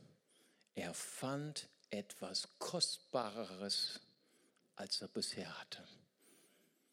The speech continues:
Er fand genau das. Es ist nämlich seine Geschichte, Matthäus dreizehn, das ist das Gleichnis, das werden wir noch in der dritten Predigtreihe haben.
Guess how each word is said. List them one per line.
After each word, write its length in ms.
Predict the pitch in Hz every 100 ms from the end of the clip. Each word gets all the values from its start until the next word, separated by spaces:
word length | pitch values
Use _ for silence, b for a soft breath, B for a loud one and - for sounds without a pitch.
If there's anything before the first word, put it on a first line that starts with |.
| B B B -
Er 160 | 143
fand 580 | 147 - - 214 208 202
genau 320 | - 175 170
das. 300 | 165 190 -
Es 140 | 180 151
ist 100 | 143
nämlich 300 | 175 170 131
seine 260 | 170 180
Geschichte, 420 | 165 - - 165 151
Matthäus 540 | 139 - - 185 -
dreizehn, 360 | - 156 - 139
das 100 | 127
ist 140 | 120
das 40 |
Gleichnis, 380 | - 147 139 135
das 160 | 127 135
werden 120 | 151
wir 60 | 143
noch 80 |
in 100 | 143
der 100 | 131
dritten 320 | 127 131 143 135
Predigtreihe 600 | 139 120 113 123 120 113
haben. 200 | 110